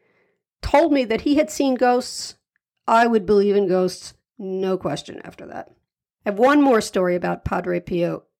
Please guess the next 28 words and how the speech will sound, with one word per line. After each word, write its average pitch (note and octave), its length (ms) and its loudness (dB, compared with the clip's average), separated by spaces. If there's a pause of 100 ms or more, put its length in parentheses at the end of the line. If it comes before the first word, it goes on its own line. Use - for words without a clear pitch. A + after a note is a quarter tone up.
and G3+ 300 -4
this C4+ 200 -2
one's G#3 220 -2
my E3+ 100 -6
favorite, E3 480 -6
I F#3+ 100 -8
have F#3 220 -10
to G3 100 -16
say. - 280 -10 (300)
One F#4+ 280 4
night B3 280 2
during A#3 280 4
World G#3 240 2
War G3+ 180 0
Two, F3 580 -2 (840)
after A3 520 0 (380)
all C#4+ 160 4
the B3 80 2
friars F#3+ 320 2
had E3+ 160 -8
gone D#3 220 -4
to F3 120 -14
bed, D#3 240 -4
it - 80 -12
was G3+ 140 -10
after G#3 340 -6
lights - 340 -10
out, - 280 -8